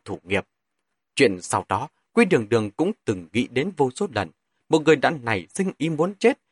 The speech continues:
vì sao lại đột nhiên thay đổi chủ ý? Chỉ bởi vì nụ cười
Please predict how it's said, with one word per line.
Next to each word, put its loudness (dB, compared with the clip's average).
vì 4
sao 2
lại 0
đột 0
nhiên -4
thay -2
đổi -4
chủ -4
ý? -8
Chỉ 2
bởi 0
vì -4
nụ 0
cười -2